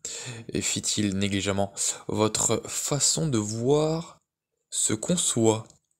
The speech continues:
c'est amusant. Mais, étant neutre et bien disposé envers tous les deux, j'ai consenti à vous délivrer son message. Disons, si vous voulez, que je cherche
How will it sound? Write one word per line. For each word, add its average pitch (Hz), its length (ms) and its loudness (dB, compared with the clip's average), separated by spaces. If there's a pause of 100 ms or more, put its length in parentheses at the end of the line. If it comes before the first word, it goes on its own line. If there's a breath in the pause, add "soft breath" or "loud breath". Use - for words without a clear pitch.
(140)
c'est - 200 0
amusant. 98 380 0 (880 loud breath)
Mais, 104 280 2 (680 loud breath)
étant 110 300 2
neutre 107 500 -2
et 98 140 -2
bien 110 260 -2
disposé 127 800 0 (280)
envers 92 760 0
tous 165 160 0
les 127 140 4
deux, 98 340 -2 (380 loud breath)
j'ai 127 200 0
consenti - 640 0
à 135 100 6
vous 107 240 0
délivrer 120 600 2
son 139 180 2
message. 95 500 2
Disons, 120 440 0 (680 loud breath)
si - 320 4
vous 131 160 2
voulez, 113 480 2 (360 loud breath)
que 151 100 -4
je 147 100 4
cherche - 480 2